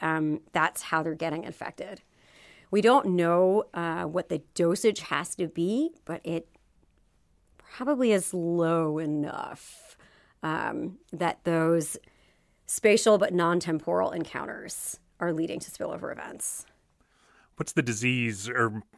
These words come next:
Speaker 2: what are the symptoms that hendra virus causes? Like, how important is it to kind of public health?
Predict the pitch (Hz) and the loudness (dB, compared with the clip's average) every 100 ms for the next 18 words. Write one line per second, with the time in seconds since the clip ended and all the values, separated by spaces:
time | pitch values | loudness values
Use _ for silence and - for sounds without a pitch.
0 | 113 120 135 113 - 127 120 113 104 98 | -8 -2 0 -2 0 0 2 0 0 -4
1 | - 101 101 - - 110 101 101 98 101 | -6 -4 -6 -8 -6 -4 -2 -4 -6 -10
2 | - - - - - 123 117 98 95 107 | -12 -14 -14 -12 -4 -2 -2 -2 -6 -8
3 | - - _ - 120 113 107 _ - - | -14 -18 _ -20 -16 -12 -14 _ -6 0
4 | 123 117 117 113 107 123 107 101 98 101 | 4 4 2 -4 -4 -4 -2 -4 -4 -6
5 | 101 _ _ - 107 98 - _ - 101 | -8 _ _ -14 -12 -12 -18 _ -12 -10
6 | 90 _ _ - - 117 104 113 98 - | -12 _ _ -20 -8 -8 -6 -8 -8 -10